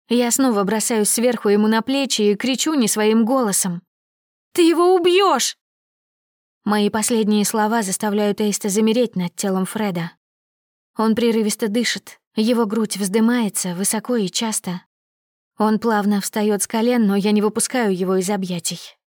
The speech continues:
Обхватываю Эйста со спины и прижимаюсь лицом между лопаток.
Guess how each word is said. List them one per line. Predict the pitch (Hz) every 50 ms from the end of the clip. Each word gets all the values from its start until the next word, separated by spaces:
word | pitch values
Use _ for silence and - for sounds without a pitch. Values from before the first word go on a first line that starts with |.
| _ _ _ _ _ _
Обхватываю | - 240 233 - - - 240 254 254 247 233 196 208 214 208 208 208
Эйста | 214 226 233 233 226 - - 202 196
со | 185 - 220
спины | 202 - - 240 233 240 254 254 220
и | 190
прижимаюсь | - 196 208 180 208 214 220 220 220 214 - -
лицом | 226 226 220 - 247 240 214 196
между | 185 185 175 - 208
лопаток. | 196 208 202 - 208 196 - 175 - - - -